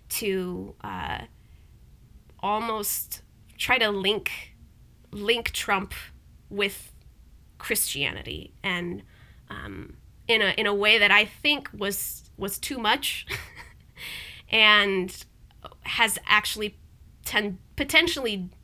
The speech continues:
and I think really has done damage to the name of Jesus, because when others on the, on the outside are looking at that and they see us saying,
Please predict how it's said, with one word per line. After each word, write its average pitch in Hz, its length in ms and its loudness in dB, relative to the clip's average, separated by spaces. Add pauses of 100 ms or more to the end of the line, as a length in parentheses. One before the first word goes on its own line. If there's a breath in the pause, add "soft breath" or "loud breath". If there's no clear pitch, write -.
(260)
and 214 160 6
I 233 80 8
think 208 300 -2 (1040 loud breath)
really 220 280 2
has 190 220 -2
done 185 260 -2
damage - 560 -12 (100)
to 190 420 -4
the 180 100 -6
name 175 280 -2
of 180 140 -8
Jesus, - 720 -8
because 180 680 -4 (120)
when 185 200 -4
others 196 320 -2
on 160 140 -8
the, - 160 -14
on 170 100 -10
the 254 80 -6
outside 220 560 2
are 165 140 -10
looking 220 340 -6
at - 100 -10
that 196 300 2
and 175 100 -8
they 170 100 -6
see 180 280 -6
us 190 180 -2
saying, 170 800 -6